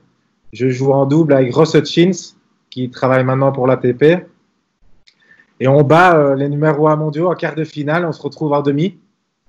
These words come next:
avec vraiment des, des grandes chances. On jouait très bien tous les deux. Et, euh, et le matin, euh, de la demi-finale, il m'appelle, il me dit, « Écoute, euh, ça va pas, euh, je suis, je suis malade, je vais à l'hôpital. » Euh, et donc, euh, crise d'appendicite, euh, opéré d'urgence. Euh, donc, euh,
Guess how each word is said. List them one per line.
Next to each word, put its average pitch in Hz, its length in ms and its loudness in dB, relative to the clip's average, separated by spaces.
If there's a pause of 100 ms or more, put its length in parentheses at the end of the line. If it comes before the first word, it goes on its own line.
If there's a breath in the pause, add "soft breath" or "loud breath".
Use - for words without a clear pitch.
(300)
avec 131 260 0
vraiment 151 340 2
des, 131 200 -2
des 131 100 0
grandes 131 240 -4
chances. 175 300 -2
On 131 80 -6
jouait 123 200 -6
très 123 180 -6
bien 139 160 2
tous 139 120 -12
les 123 100 -4
deux. 175 300 2
Et, 123 240 2
euh, 117 300 -4 (100)
et 131 60 -18
le 131 60 -12
matin, 170 580 0
euh, 139 160 0
de 123 60 -8
la 135 100 0
demi-finale, 147 560 0
il 143 80 -2
m'appelle, 160 420 0
il 147 80 0
me 131 40 -4
dit, « 139 160 -4
Écoute, 160 320 -6
euh, 123 160 -2 (500)
ça 147 180 -2
va 139 140 2
pas, 165 500 2
euh, 127 240 0
je 123 80 -10
suis, 135 220 -10
je - 60 -16
suis 135 120 -8
malade, 156 540 -2
je 123 120 -4
vais 143 80 2
à 139 60 4
l'hôpital. » 143 680 0
Euh, 123 180 0 (680)
et 123 60 -8
donc, 135 300 0
euh, 131 180 2
crise 151 300 -2
d'appendicite, 156 840 0
euh, 131 240 2
opéré 139 400 0
d'urgence. 143 680 -2
Euh, 123 240 0
donc, 123 320 -6
euh, 120 340 0